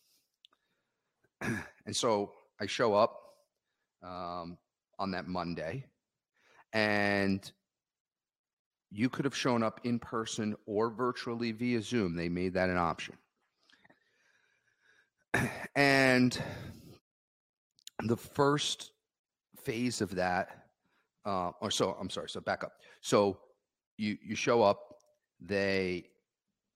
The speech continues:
they check you in. After you check in, you go in, and it, there are,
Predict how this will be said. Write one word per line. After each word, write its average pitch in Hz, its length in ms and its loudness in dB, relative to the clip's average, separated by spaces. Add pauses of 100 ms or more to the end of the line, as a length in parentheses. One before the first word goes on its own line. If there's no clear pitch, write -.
(160)
they 98 140 -6
check - 400 4
you 135 160 8
in. 98 200 0 (800)
After 101 220 -6
you 104 100 -10
check - 360 -2
in, 90 240 -8 (320)
you 92 80 -10
go 95 260 0
in, 95 160 -2
and 90 240 -2 (500)
it, - 160 -12 (640)
there 104 260 0
are, 95 360 0